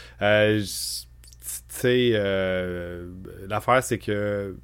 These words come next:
une des choses pourquoi j'aime pas émuler, c'est que j'aime beaucoup revivre ce que je vivais dans le passé. Évidemment, donc, euh, je pense que de mettre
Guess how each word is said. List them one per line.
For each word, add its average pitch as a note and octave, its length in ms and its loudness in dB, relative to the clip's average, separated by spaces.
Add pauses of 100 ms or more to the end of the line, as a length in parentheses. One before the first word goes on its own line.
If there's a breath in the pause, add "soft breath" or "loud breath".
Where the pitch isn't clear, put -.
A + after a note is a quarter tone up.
(880)
une A#2 140 -4
des A#2 140 2
choses B2 260 2
pourquoi A2+ 260 -2
j'aime G#2 200 -2
pas A2+ 120 -2
émuler, G#2 360 0
c'est A2 120 -4
que F#2+ 60 -4
j'aime F#2 220 -2
beaucoup G#2+ 440 -4
revivre G2 500 -4
ce - 80 -14
que G2 120 -4
je F2+ 160 -8
vivais F#2 320 -6
dans F#2 160 -4
le F2+ 60 -6
passé. F#2+ 520 -10 (680 soft breath)
Évidemment, G2 640 -2
donc, G2+ 260 -4
euh, F2+ 360 -4 (220)
je - 160 -12
pense G2+ 240 0
que - 100 -8
de F#2 240 0
mettre G2 260 -2